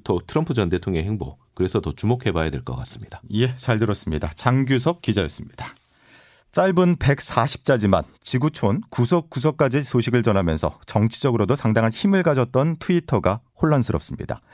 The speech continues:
Speaker 2: 괴짜로 잘 알려진 테슬라 씨이오 일론 머스크가 인수하자마자 예고도 없이 직원의 절반인 삼천칠백여 명을 해고했는데요. 이 같은 사실이 알려지자 일부 이용자들은 트위터를 이탈하고 있습니다.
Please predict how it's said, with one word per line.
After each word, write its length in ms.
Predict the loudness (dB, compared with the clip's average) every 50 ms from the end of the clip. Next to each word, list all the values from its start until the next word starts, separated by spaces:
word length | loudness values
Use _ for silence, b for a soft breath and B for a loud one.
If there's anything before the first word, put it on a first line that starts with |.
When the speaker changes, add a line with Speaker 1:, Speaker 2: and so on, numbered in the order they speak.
| B B B B B B B 0
Speaker 2:
괴짜로 320 | 0 2 2 2 2 2
잘 180 | 2 2 4 4
알려진 380 | 4 4 4 2 2 0 0 0
테슬라 380 | -2 -2 -2 0 2 2 2
씨이오 360 | 2 2 2 2 2 2 2 2
일론 340 | 2 2 2 4 4 2 2
머스크가 420 | 2 2 0 -2 -4 0 0 2
인수하자마자 920 | 2 4 2 2 2 2 2 2 2 2 0 0 -2 -2 0 -2 -2 -2 b b b b b -2
예고도 480 | 0 2 2 2 2 2 2 2 2
없이 380 | 2 0 -2 -2 0 0 0 -2 -4
직원의 360 | -4 -2 0 2 4 4 2
절반인 400 | 2 2 2 2 2 2 2 0
삼천칠백여 800 | 0 -2 -2 0 0 0 0 -2 -2 -4 -2 0 2 2 2 2
명을 260 | 2 2 2 2 0 0 0
해고했는데요. 460 | 0 0 0 0 0 0 -2 -6 -10 -12 B B B B B B B B B B
이 60 | 0
같은 220 | 0 2 2 2 2
사실이 300 | 2 2 2 2 4 4
알려지자 480 | 4 4 2 2 0 0 -2 -2 -2 0
일부 240 | 0 0 2 2 2
이용자들은 560 | 2 4 2 2 2 0 0 0 0 0 -2
트위터를 500 | -2 -2 -4 -4 -2 -2 -2 -2 -2 -2 -4
이탈하고 460 | -4 -6 -2 0 0 0 0 0 -2
있습니다. 440 | -4 -6 -8 -14 -14 -16 -16 -18